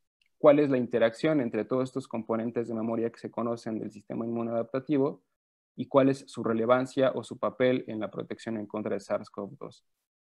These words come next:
Esto tanto en una respuesta primaria, que como ya vimos, eh, al parecer son determinantes porque en pacientes convalecientes hay linfocitos T C D cuatro y C D ocho,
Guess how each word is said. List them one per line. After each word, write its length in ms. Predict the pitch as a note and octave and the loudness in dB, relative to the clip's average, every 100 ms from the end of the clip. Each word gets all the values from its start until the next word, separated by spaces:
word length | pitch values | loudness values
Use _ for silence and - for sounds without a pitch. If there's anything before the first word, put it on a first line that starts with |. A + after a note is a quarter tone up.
| _ - | _ -6
Esto 320 | B2 - C#3+ | -2 0 0
tanto 600 | A2+ G#2+ A2+ G#2+ G#2+ G#2 | 0 -2 -2 0 2 0
en 160 | G2+ | -4
una 180 | G#2 A#2+ | -4 -4
respuesta 480 | A#2 - B2 B2 C3 | -4 -4 -4 -2 -2
primaria, 500 | C#3 C3+ C3+ C#3 C3+ - | 2 2 4 2 0 -4
que 480 | - G2 F#2+ F#2+ - _ | -8 -8 -8 -12 -16 _
como 200 | - G2 | -12 -8
ya 140 | G#2+ A2 | -4 -2
vimos, 420 | A2+ A2 A2 A2+ | -2 -2 -6 -8
eh, 200 | - G2 | -8 -6
al 140 | G2 | -6
parecer 480 | G2 G#2 G2+ A2+ A2+ - | -6 -6 -4 -4 -4 -8
son 240 | - A#2 | -8 -6
determinantes 680 | A2+ B2+ B2+ C#3+ C3 C3+ C#3 | -4 -2 0 2 2 -2 -6
porque 520 | - - - - G2 - _ _ _ _ _ | -8 -12 -10 -12 -12 -14 _ _ _ _ _
en 160 | G#2+ | -10
pacientes 520 | G2+ G#2 - A2+ A#2 - | -6 -6 -4 -6 -6 -6
convalecientes 680 | A2 A2 A2+ A#2+ A#2 B2 | -4 -2 -2 -6 -4 -4
hay 120 | G2+ G#2 | -6 -6
linfocitos 580 | A2 - G#2+ G2+ G2+ | -8 -12 -12 -10 -10
T 100 | - | -12
C 140 | A2 G#2 | -10 -8
D 100 | G2+ | -4
cuatro 280 | G#2 A#2 A#2 | -4 -4 -4
y 20 | |
C 100 | C3 | -4
D 60 | |
ocho, 380 | C3 B2+ D#3+ E3 | -4 -2 -6 -6